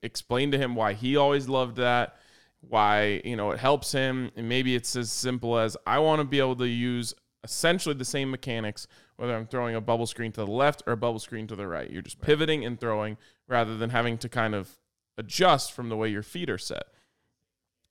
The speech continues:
Speaker 1: So to me, that came from Peyton. And that's just one little thing that we're able to see from just pictures that we get out of practice that we're able to say, "Okay, so he took that note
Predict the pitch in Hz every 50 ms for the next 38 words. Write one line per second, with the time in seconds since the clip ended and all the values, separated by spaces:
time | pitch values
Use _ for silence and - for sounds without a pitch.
0 | _ _ _ - - - 175 175 151 151 156 180 202 196 175 160 151 139 - _
1 | _ _ _ _ _ _ _ _ _ _ - 143 131 127 127 - 139 123 123 120
2 | 113 110 113 117 117 65 - - - - _ _ _ _ _ _ _ - 156 170
3 | 175 185 - - 196 175 151 135 123 127 143 160 175 185 180 170 160 160 151 -
4 | 139 135 147 156 143 82 117 131 131 127 120 120 113 113 - - - 143 143 147
5 | 143 151 131 127 110 110 - - - - 135 - - - 151 151 151 143 147 135
6 | 104 110 123 101 123 113 117 110 104 - 127 110 113 123 - 156 147 151 135 123
7 | 117 120 120 117 117 117 117 90 165 190 190 170 151 151 - - - 139 135 139
8 | 135 139 _ _ _ _ _ _ _ _ _ _ _ _ _ - 131 - 170 160
9 | 156 - 143 143 151 151 147